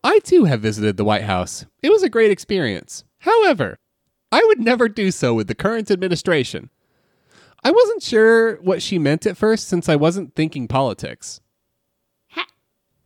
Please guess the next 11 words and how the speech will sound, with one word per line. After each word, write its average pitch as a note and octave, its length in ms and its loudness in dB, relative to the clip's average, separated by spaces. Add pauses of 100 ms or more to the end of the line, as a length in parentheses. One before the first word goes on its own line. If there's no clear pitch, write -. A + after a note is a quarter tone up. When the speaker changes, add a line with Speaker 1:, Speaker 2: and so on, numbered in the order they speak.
Speaker 1:
How G#3 280 -2
now, A3+ 240 0
brown G#2+ 260 -2
cow? G2+ 240 -6 (280)
Speaker 2:
How? B3+ 600 2 (400)
Speaker 1:
<laughs> - 340 -20
Speaker 2:
How A#3 680 0
Speaker 1:
I - 60 -20
Speaker 2:
now, G3+ 840 2
Mister F#3 520 -6
Brown? F3+ 600 -2